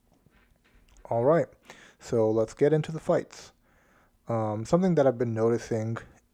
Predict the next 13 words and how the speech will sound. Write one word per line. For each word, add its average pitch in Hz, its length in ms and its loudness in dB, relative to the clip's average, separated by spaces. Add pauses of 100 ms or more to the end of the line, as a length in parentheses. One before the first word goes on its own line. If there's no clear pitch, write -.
um, 107 460 -2 (260)
that's 117 220 0
been 113 200 -2
kind 117 260 -4
of 104 100 -8
trending 123 480 -2
lately 110 460 -4
is 107 320 -6 (380)
the 120 80 -6
phenomenon 117 600 0
of 110 160 -6
crossover 120 600 0
matches 107 600 -8